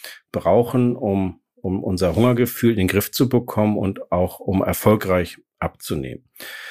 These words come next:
Und, ähm, jetzt gibt es einen sehr, sehr spannenden Ansatz, diese,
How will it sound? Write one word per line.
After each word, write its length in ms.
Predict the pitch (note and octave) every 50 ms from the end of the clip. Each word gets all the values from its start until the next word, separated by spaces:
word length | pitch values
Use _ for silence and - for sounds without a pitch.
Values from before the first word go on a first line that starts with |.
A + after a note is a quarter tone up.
| - - - - _ _ _ _ -
Und, 400 | F#2+ F2+ F2 E2+ E2 E2 - - -
ähm, 560 | G2+ F#2+ F2 F2 F2 E2+ E2+ E2 E2+ F2 - _ _ _ _ _ -
jetzt 400 | - - F2+ - - - _ _ _ _ _ _ _ _ _ _ _ _ _ _ -
gibt 260 | C3 - B2+ B2 -
es 180 | C#3+ A#2 - -
einen 240 | G#2+ F#2+ F#2+ - - -
sehr, 180 | F2+ F#2 G2+
sehr 140 | F#2+ G2 E2
spannenden 560 | - - - - - G2+ G2+ A#2 A#2 G2 F#2
Ansatz, 540 | - F#2 A#2 D#3 C#3 C#3+ C#3 C#3 C#3 - - - - - - -
diese, 460 | G#2+ G#2 G2 G2+ F#2+ F#2 F2 D#2+ E2